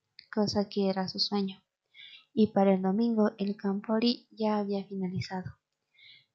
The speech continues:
así que ya estaba de regreso a casa.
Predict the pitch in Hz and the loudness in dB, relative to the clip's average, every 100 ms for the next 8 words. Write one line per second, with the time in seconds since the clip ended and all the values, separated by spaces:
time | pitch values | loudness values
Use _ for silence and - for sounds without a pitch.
0 | _ 226 220 240 233 254 254 - _ _ | _ -4 0 0 0 0 -2 -4 _ _
1 | - 220 220 214 - 208 208 202 202 - | -2 0 0 -2 -2 0 2 2 2 2
2 | 196 202 202 208 208 185 - | 0 0 0 -2 -2 -6 -6